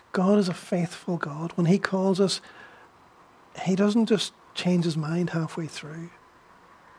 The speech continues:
If God promises eternity, he doesn't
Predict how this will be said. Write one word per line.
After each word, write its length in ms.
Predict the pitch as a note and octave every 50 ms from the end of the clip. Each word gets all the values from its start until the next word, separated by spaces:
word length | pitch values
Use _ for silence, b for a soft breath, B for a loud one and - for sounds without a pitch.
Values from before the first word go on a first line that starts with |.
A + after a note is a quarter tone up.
| - -
If 100 | - -
God 240 | - G3 G3 G#3+ F3
promises 640 | - - - F#3+ F#3 F#3+ F#3 F3 - G#3 F#3 - -
eternity, 580 | F3+ E3+ - - F3+ F3+ F3+ F#3+ G3 F#3 G3 A#3+
he 160 | - D4 G3+
doesn't 440 | - G#3 G#3+ G3+ A3+ G#3+ F#3 -